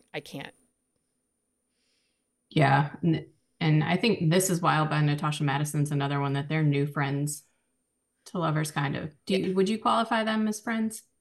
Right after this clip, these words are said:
Speaker 2: Zoe and Victor?
Speaker 1: No. No.
Speaker 2: No? Okay.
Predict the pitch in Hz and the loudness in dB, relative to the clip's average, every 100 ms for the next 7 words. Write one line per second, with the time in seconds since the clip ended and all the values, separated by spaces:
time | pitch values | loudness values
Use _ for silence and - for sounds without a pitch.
0 | _ _ 196 185 185 185 185 185 196 190 | _ _ -2 0 2 2 -2 -4 -4 -4
1 | - _ _ _ _ _ _ _ _ _ | -8 _ _ _ _ _ _ _ _ _
2 | _ _ _ _ _ _ _ _ _ _ | _ _ _ _ _ _ _ _ _ _
3 | _ _ _ _ _ _ _ _ _ _ | _ _ _ _ _ _ _ _ _ _
4 | - 254 247 247 269 - _ _ _ _ | -8 2 6 6 4 0 _ _ _ _
5 | 247 240 254 254 185 190 190 180 165 160 | 0 2 4 6 6 4 2 2 4 2